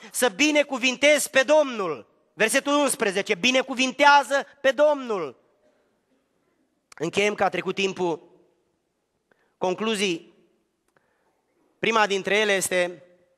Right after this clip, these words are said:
starea de mulțumire este închinarea omului înaintea lui Dumnezeu. Ascultați Evrei doisprezece cu douăzeci și opt.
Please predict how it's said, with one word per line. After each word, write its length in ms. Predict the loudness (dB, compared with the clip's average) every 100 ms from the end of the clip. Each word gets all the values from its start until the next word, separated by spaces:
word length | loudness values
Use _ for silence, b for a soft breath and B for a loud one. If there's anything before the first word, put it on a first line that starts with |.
| _ _ _ _ _ _ _ _ _ _ _ _ _ _ _ _
starea 380 | -10 0 2 2
de 80 | 0
mulțumire 840 | -4 -6 -6 -4 -2 -2 -4 -8 _ _ _ -6
este 260 | -6 -4
închinarea 500 | -6 -4 0 2 2
omului 260 | 0 -4 -2
înaintea 360 | -2 -2 -2
lui 100 | -4
Dumnezeu. 480 | -4 -6 -4 -4 -4 -10 -6
Ascultați 560 | -6 -4 -2 -2 -2
Evrei 280 | -6 -4 -4
doisprezece 400 | -4 -6 -8 -6
cu 60 | -4
douăzeci 220 | -4 -4
și 60 |
opt. 140 | -6